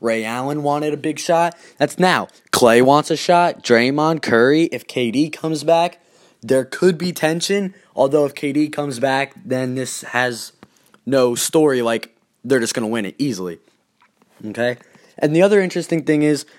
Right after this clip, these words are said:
back in twenty eleven, the Mavericks played the Miami Heat twice. They won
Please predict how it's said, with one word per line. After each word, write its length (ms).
back 300
in 140
twenty 220
eleven, 500
the 80
Mavericks 480
played 440
the 140
Miami 380
Heat 260
twice. 540
They 180
won 460